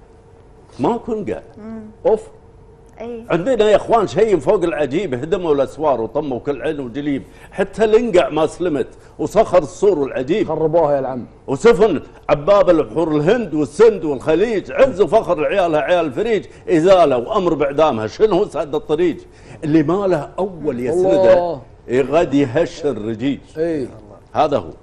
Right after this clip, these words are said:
Speaker 3: صح لسانك
Speaker 1: فإحنا
Speaker 3: يا العم،
Speaker 1: محتاجين
Speaker 3: صح
Speaker 1: فعلًا
Speaker 3: لسانك.
Speaker 2: إي والله.
Speaker 1: إلى أن نقول حق الأجيال هذه أن ترى من بنى هالديرة هذه ما بنوها بجاه، بنوها بتعب،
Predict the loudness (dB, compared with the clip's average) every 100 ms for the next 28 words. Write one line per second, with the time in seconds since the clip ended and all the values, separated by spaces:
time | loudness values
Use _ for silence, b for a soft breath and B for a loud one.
0 | -18 -10 -4 2 2 4 2 0 2 2
1 | 2 0 2 4 4 4 0 -6 -12 -12
2 | -4 2 2 2 -2 -2 -2 -2 0 -2
3 | -2 -4 -2 -2 -2 2 4 4 2 0
4 | 0 -2 -4 B B -4 -2 -4 -4 -4
5 | -2 -2 -2 0 0 0 -2 -4 -6 -6
6 | -4 -2 -2 -2 -6 -6 -4 -2 -2 -4
7 | -4 -8 -4 -4 -4 -8 -10 -10 -10